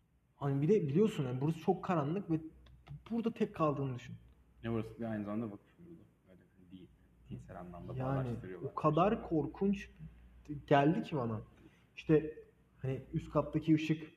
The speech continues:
Speaker 1: insanı gördüğü zaman açılıyor ya.
Speaker 2: Hı hı.
Speaker 1: E, şey ne deniyor ona?
Speaker 2: Otomatik.
Speaker 1: Otomatikli.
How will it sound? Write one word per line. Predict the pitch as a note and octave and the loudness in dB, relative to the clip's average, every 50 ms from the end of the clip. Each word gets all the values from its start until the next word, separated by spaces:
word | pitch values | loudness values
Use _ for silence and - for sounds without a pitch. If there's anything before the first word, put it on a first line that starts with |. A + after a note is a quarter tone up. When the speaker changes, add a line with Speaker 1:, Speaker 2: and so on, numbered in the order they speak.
| _ | _
Speaker 1:
insanı | D3 C#3+ C3+ - D3+ D3+ C#3+ | -4 -4 -2 2 2 2 6
gördüğü | C#3+ D3 C#3+ C#3 C#3 C#3+ C#3+ | 8 8 8 8 8 4 4
zaman | C#3 D3 C#3 C#3 C#3 | 4 4 2 2 2
açılıyor | C3+ C3+ - - F3 G3 G3 D3 | 0 -2 -2 -2 0 0 0 0
ya. | A#2 A#2 A2+ A#2 - - | -2 -4 -6 -8 -10 -14
Speaker 2:
Hı | B2 A2+ | -14 -14
hı. | A#2 C3+ C#3+ - _ _ _ _ _ _ _ _ _ _ A#2+ A#2+ A2+ | -14 -14 -16 -20 _ _ _ _ _ _ _ _ _ _ -12 -10 -10
Speaker 1:
E, | A2+ A2+ - _ _ _ | -10 -12 -14 _ _ _
şey | - - C3 B2 B2 B2+ | -16 -12 -10 -8 -6 -4
ne | C3+ C#3 C#3 | -4 -2 -2
deniyor | B2+ A#2+ A#2 A2 G#2+ A2 | -2 -4 -4 -6 -6 -8
ona? | A2 A2 | -10 -12
Speaker 2:
Otomatik. | - B2 - D3+ D3+ C#3+ - - - - | -14 -14 -12 -12 -12 -12 -14 -18 -14 -14
Speaker 1:
Otomatikli. | C#3 - - D3 C#3+ C3+ C#3 - - - - - A#2+ A#2 | -12 0 2 2 2 2 0 -4 -12 -20 -20 -14 -14 -14